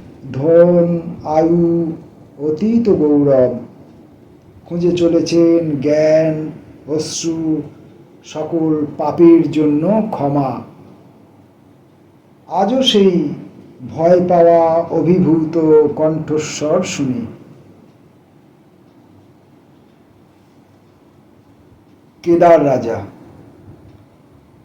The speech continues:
জঙ্গলের ভিতরে এক ভাঙা রাজবাড়ি,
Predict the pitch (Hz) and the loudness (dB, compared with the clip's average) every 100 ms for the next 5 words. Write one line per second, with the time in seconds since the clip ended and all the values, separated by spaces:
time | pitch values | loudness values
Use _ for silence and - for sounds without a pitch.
0 | - _ - _ _ - - _ _ _ | -20 _ -20 _ _ -20 -20 _ _ _
1 | _ _ - - 123 123 175 208 226 247 | _ _ -20 -20 -12 -2 0 2 4 6
2 | 262 262 220 175 180 185 151 151 214 262 | 4 4 2 0 2 4 4 4 2 -2
3 | - - - - - - - - - 160 | -6 -16 -20 -20 -20 -20 -20 -20 -10 -6
4 | 160 - 117 127 156 160 165 220 156 147 | -4 -4 -4 -2 0 0 2 2 2 0
5 | 143 135 143 131 123 | -2 0 0 0 -2